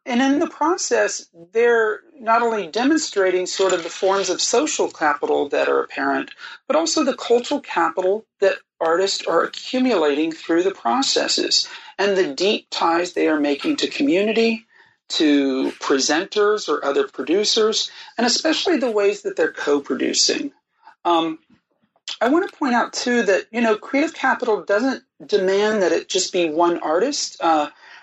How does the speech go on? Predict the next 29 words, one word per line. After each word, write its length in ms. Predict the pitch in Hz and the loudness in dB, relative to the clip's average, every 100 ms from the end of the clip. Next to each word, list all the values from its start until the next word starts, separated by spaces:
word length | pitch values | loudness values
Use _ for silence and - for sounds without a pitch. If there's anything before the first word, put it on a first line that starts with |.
| - | -8
it's 160 | 165 202 | -2 0
interesting, 420 | 175 - 202 196 | 0 0 0 2
the 160 | 156 - | 0 2
Austin 600 | 170 185 - 180 165 135 | 2 0 -2 -2 -2 0
Rude 360 | 151 180 147 | 2 2 0
Mex, 680 | 156 143 165 - - - - | -2 0 0 -2 -4 -4 -2
which 220 | 175 151 | -2 0
is 160 | 156 143 | 0 0
a, 220 | 143 135 - | 0 0 0
a 60 | |
local 300 | 147 147 151 | 2 0 -2
theater 280 | - 151 160 | -2 0 0
company, 460 | - 147 147 185 233 | -2 -6 -2 -2 0
sort 280 | - 160 | 2 2
of, 140 | 156 147 | 2 0
that 120 | 156 | -2
has 140 | 151 | 0
done 200 | 139 143 | 0 0
tremendous 580 | 143 147 151 156 156 - | 0 0 2 2 0 0
work 320 | 143 156 147 - | 2 2 0 -2
and 160 | 143 - | -12 -4
toured 320 | 170 165 156 | 0 2 2
a 80 | 160 | 2
lot 220 | 156 156 | 0 -2
in 20 | |
the 80 | 160 | -4
United 260 | 147 147 | -2 -2
States, 580 | - - 156 151 - - - | -2 0 0 0 -4 -8 -4
uh, 300 | 156 151 | 0 0